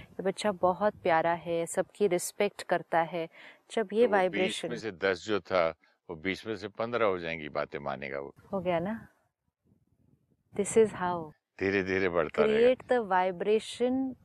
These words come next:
Speaker 1: to match the reality you want, not to match the reality what it is। ये हमें अंडरलाइन करना है। And then the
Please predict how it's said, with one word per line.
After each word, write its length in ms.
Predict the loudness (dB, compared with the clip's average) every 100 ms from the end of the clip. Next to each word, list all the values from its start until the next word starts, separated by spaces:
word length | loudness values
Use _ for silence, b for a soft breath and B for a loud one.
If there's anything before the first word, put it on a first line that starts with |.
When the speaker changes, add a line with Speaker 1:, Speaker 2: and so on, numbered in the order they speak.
| -2 0
Speaker 1:
to 240 | 0 0
match 480 | 2 2 0 -12 2
the 200 | 2 4
reality 840 | 0 2 2 0 -2 -4 -2 0
you 220 | 0 0 2
want, 500 | 4 4 2 -6 -14 B B B B -4
not 380 | 2 2 2 0
to 80 | 0 2
match 360 | -2 -2 -4 2
the 160 | 2 4
reality 640 | 2 2 0 -2 0 0 2
what 280 | 0 2 -4
it 120 | 4
is। 240 | 6 6 2 -8 -8 -14 -20 _ _ _ _ _ _ _ _ _ _ _ _ _ _ _ _ _ _ _ -8
ये 140 | 2 2
हमें 240 | 4 0 0
अंडरलाइन 460 | -2 0 2 2 0
करना 260 | -2 0
है। 100 | 0
And 120 | -2 -2
then 340 | -2 -2 -2
the 140 | -4